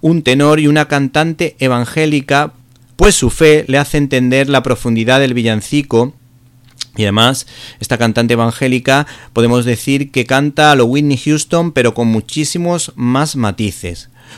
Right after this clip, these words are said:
con lo que podemos disfrutar de este villancico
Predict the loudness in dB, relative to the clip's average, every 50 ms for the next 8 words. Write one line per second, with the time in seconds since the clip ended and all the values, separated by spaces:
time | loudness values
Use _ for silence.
0 | -20 -10 _ -2 0 2 2 0 0 -2 0 0 0 0 0 -2 -2 -4 -4 -4
1 | -6 -4 0 0 0 2 0 -2 -6 -12 -20 -20 -20 -20 -12 -8 -4 -2 0 -2
2 | 0 -2 -2 0 0 0 0 -2 -2 -4 -6 -6 -4 -2 0 2 2 2 2 0
3 | -4